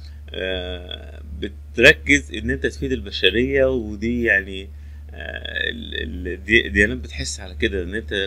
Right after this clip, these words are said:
لازم، آه، تنفع ال-، البشر، تنفع ال-، الخلق، ودي يعني ليها أجر كبير عند ربنا.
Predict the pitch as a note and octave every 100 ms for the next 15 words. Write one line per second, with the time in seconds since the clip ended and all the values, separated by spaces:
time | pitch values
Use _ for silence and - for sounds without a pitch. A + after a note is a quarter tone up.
0 | F#2 G#2 A2 F#2+ E2+ D2 - D2 - -
1 | - - - - - - - D2+ C#2+ -
2 | D2+ - - - - - - - - -
3 | G#2+ - - - D3 - B2+ A2+ A2 G#2+
4 | G#2 G#2 G2+ G2+ C3+ - - - - -
5 | A#2+ A#2+ A2 G#2 G#2 G2 F#2+ C#2 F#2+ F2+
6 | B2 A2 C#2+ - - F2+ G2 A2 A#2+ A#2+
7 | A#2 G2+ G#2 A2+ G#2+ A2 A2 G#2 A2 A2
8 | G#2 F2 F#2+ - B2 C#3+